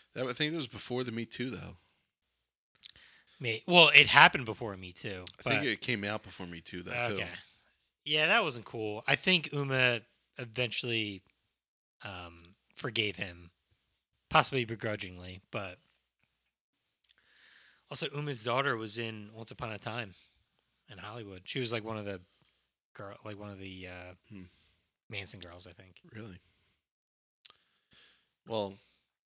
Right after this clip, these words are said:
Speaker 1: so she walked there. The table they took is in the middle of the room.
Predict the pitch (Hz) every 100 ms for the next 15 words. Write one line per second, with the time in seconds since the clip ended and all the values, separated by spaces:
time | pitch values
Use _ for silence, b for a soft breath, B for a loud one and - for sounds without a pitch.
0 | - - - 120 110 104 101 95 - -
1 | - - 123 127 147 - 113 107 131 -
2 | 104 104 107 - 147 143 117 - - 104
3 | - 87 90 90 92 92 95 90 87 92